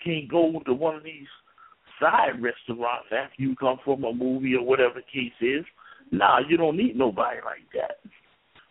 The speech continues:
But I like for a woman to know how to accessorize. It don't have to be expensive. It's just got to be classy.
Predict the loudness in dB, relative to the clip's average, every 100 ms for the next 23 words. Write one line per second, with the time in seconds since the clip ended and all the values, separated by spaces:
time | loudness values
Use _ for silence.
0 | -8 2 4 4 2 -18 _ _ _ -20
1 | _ _ _ -8 -2 0 0 -2 -4 _
2 | -20 -20 _ _ -20 -8 0 0 0 -2
3 | -2 -4 -4 -4 -4 -8 -4 -4 -4 -4
4 | -4 -6 -8 -8 -6 -12 -12 -8 -2 -2
5 | -2 -12 -8 -8 -8 -12 -16 -20 _ _
6 | _ _ _ _ _ _ -4 0 0 2
7 | 4 2 2 -2 -2 -2 -2 -4 -12 -4
8 | -4 -4 -10 -14 -12 -6 0 0 -2 -8
9 | -12 0 2 2 -2 -16